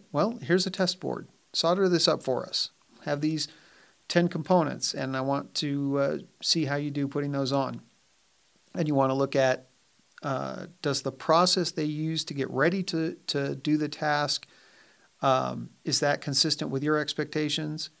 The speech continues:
Is the actual activity, the way that they do it, consistent with what you're expecting?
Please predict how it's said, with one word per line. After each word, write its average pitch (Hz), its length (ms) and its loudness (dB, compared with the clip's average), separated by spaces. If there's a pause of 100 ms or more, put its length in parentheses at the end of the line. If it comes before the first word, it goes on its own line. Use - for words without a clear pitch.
(760)
Is 147 180 2
the 139 140 -2
actual 143 440 -2
activity, 147 640 0
the 135 140 -8
way 156 440 4
that 170 260 -6
they 147 180 -4
do 135 260 0
it, - 200 -6 (280)
consistent 139 540 -2
with 131 160 -6
what 131 180 -2
you're 131 120 -4
expecting? 127 580 -6